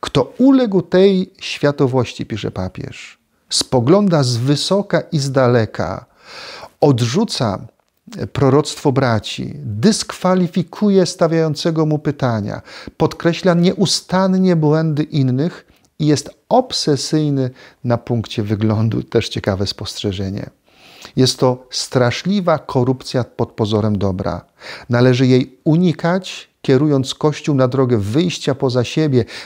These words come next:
misji skoncentrowanej na Jezusie Chrystusie i zaangażowania na rzecz ubogich. Niech Bóg nas wybawi od Kościoła światowego pod duchowymi i duszpasterskimi przykrywkami.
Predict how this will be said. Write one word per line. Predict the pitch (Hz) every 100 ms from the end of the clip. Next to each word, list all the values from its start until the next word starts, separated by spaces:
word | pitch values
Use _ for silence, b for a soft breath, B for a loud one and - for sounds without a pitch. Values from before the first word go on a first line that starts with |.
| B
misji | 127 143 190 - -
skoncentrowanej | 127 - 139 131 127 127 117 143 151 135
na | 131
Jezusie | 127 120 143 139
Chrystusie | 127 123 - 175 165 151
i | - 139
zaangażowania | 120 180 - 160 160 147 135 131 123 139 131
na | 127 117
rzecz | 113 -
ubogich. | 113 101 98 98 107 - B B B B B
Niech | 117 107
Bóg | 104 113 240 247
nas | 180 156 120
wybawi | 107 120 107 170 175 160
od | 147 -
Kościoła | - 110 - - 156 131
światowego | - 135 120 117 104 160 160 143
pod | 135 120 110
duchowymi | 160 - 123 113 185 190 175 -
i | 135
duszpasterskimi | 123 202 - - 139 - 139 127 - 147 127
przykrywkami. | 123 135 - 123 - 101 98 107